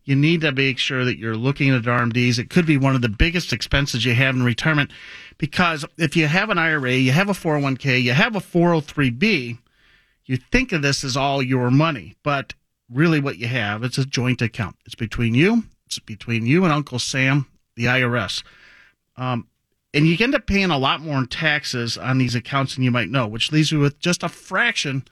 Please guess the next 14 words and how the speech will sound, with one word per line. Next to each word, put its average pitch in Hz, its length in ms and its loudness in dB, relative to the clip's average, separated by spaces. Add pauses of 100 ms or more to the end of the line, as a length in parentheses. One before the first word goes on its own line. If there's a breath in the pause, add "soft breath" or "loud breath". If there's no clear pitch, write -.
(540 soft breath)
of 131 180 0
what 160 340 0 (140)
you 160 160 2
had 131 380 0
set 135 180 -4
aside 117 380 -2
for 131 100 -2
your 120 140 2
retirement 117 320 0
savings. 175 320 0
Now, 151 180 0 (300 loud breath)
to - 100 -8
take 277 320 -2
advantage 160 720 0